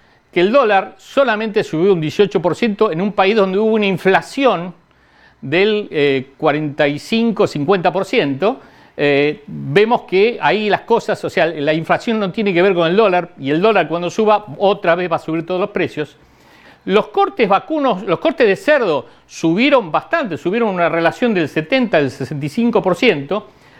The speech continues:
subió el, el, el vacuno en pie, subió el maíz y la soja, y lo que menos subió, sacando el dólar, fue el cerdo en pie. Y la última, que es esta misma cuenta, pero relacionado en los últimos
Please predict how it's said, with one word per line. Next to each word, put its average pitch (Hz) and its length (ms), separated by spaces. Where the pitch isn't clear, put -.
subió 254 480
el, 214 200
el, 165 360
el 147 580
vacuno 190 460
en 185 100
pie, 202 320
subió 214 400
el 269 60
maíz 220 360
y 214 40
la 220 100
soja, 190 580
y 202 120
lo 220 120
que 226 120
menos 349 280
subió, 196 560
sacando 190 460
el 202 80
dólar, 180 380
fue 240 160
el 226 60
cerdo 190 280
en 151 100
pie. 107 240
Y 370 80
la 349 140
última, 208 760
que 196 200
es - 120
esta 214 260
misma 262 340
cuenta, 277 400
pero 220 280
relacionado 240 720
en 214 120
los 208 180
últimos 247 600